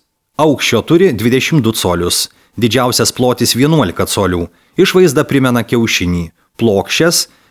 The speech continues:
nes storis siekia vos penki su puse colio.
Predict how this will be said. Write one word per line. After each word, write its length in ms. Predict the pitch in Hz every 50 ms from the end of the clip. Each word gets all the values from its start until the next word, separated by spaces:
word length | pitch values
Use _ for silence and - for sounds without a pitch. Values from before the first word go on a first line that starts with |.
| _ 117
nes 160 | 131 135 117
storis 400 | - - 196 196 196 190 175 -
siekia 320 | - 175 175 160 - 160 123
vos 240 | 101 143 160 160 - -
penki 320 | - 110 98 98 - 180 -
su 160 | - - 110
puse 320 | - 107 - - 127 117
colio. 460 | - - 98 87 82 85 80 78 78